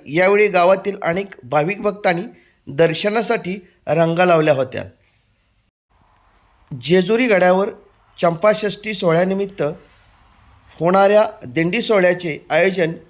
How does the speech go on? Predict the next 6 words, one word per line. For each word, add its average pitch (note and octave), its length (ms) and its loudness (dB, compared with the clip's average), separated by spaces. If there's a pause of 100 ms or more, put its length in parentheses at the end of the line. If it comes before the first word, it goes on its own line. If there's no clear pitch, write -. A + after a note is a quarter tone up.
(320)
विटा F3+ 460 0 (800)
ते F#3+ 100 2
जेजुरी F3 420 0
गडावर F3 420 4 (920)
पालखीचे F3+ 440 -2
प्रस्थान F#3+ 440 -2